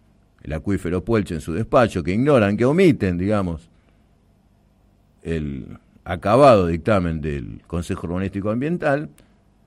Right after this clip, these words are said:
como no pueden contar con ese insumo al que no le quieren prestar atención, porque les dice que habría que rechazar el planteo de Araucaria Energy, utilizan como insumo un informe,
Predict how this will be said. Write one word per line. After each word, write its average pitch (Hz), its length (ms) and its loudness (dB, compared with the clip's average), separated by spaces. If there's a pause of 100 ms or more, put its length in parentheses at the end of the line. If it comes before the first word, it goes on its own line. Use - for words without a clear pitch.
(440)
como 123 240 0
no 180 140 2
pueden 165 300 6
contar 120 360 4
con 123 160 2
ese 127 220 0
insumo 123 720 2 (240)
al 98 140 -2
que 104 80 0
no 120 80 4
le 123 100 4
quieren 123 200 4
prestar 113 240 2
atención, 127 680 2 (880)
porque 82 240 -2
les 95 100 0
dice 101 320 2
que 90 220 -2 (260)
habría 101 300 2
que 92 100 0
rechazar 101 540 0
el 92 80 -2
planteo 92 300 -4
de 98 80 -2
Araucaria 113 480 0
Energy, 143 460 -4 (840)
utilizan 185 420 0
como 190 220 2
insumo 208 640 -2 (1120)
un 180 200 2
informe, 185 880 -2